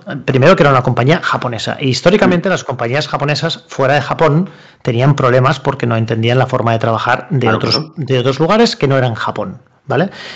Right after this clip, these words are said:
Speaker 1: Y a la vez, lo, y ocurre ahora mismo, pues, muchas veces con China y viceversa, ¿no? Que las empresas no entienden cómo se funciona en China y los chinos no entienden cómo funcionan, se funciona fuera de China. Pero
Speaker 2: Y le
Speaker 1: Jap-,
Speaker 2: costó
Speaker 1: pero
Speaker 2: a Nintendo, ¿eh? A Nintendo le costó entender.
Speaker 1: Sí,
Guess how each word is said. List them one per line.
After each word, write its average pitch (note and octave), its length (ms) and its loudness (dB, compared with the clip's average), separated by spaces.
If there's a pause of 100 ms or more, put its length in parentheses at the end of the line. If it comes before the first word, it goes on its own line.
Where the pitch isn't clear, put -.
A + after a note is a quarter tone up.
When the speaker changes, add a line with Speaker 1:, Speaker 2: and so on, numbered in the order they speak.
Speaker 1:
Y D3 120 6
a C#3 40 6
la D3+ 100 8
vez, A#3+ 380 8 (300)
lo, A#2+ 320 0
y B2 180 -4
ocurre B2+ 280 2
ahora C3+ 200 6
mismo, C3+ 320 4
pues, B2 240 -2
muchas A#2+ 360 2
veces C3 240 0
con A2 180 -4
China D3 300 2 (440)
y D3+ 120 0
viceversa, A#2 420 -6
¿no? B2+ 140 -8
Que B2+ 80 -8
las A2 140 -8
empresas A#2+ 320 -8
no C3 40 -6
entienden B2+ 320 -4
cómo B2 220 -4
se C3+ 100 -8
funciona C3 300 -6
en D3+ 80 -2
China F#3 280 2
y D#3 80 0
los B2+ 140 0
chinos C#3 300 2
no C#3 60 2
entienden A#2+ 440 -2
cómo A#2 180 -2
funcionan, A#2 680 -4 (480)
se - 180 -8
funciona A#2+ 320 -4
fuera A#2+ 220 -4
de - 80 -14
China. - 340 -16
Pero C3+ 160 -4
Speaker 2:
Y - 20 4
le B2 100 4
Speaker 1:
Jap-, - 60 0
Speaker 2:
costó G2 200 -4
Speaker 1:
pero D#3+ 260 2
Speaker 2:
a B2+ 80 2
Nintendo, B2 420 0
¿eh? D3 100 2
A D#3+ 60 0
Nintendo G#2+ 380 0
le A2 80 2
costó B2+ 280 0
entender. B2 460 2
Speaker 1:
Sí, - 140 -4